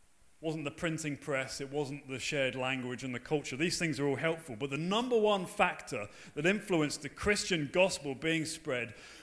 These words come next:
was the conviction that it was true. That is why the world was changed irreversibly based on what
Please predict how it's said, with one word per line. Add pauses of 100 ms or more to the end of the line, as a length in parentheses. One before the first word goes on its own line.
was
the
conviction (180)
that
it
was
true. (1900)
That
is
why (1300)
the
world
was
changed
irreversibly
based
on
what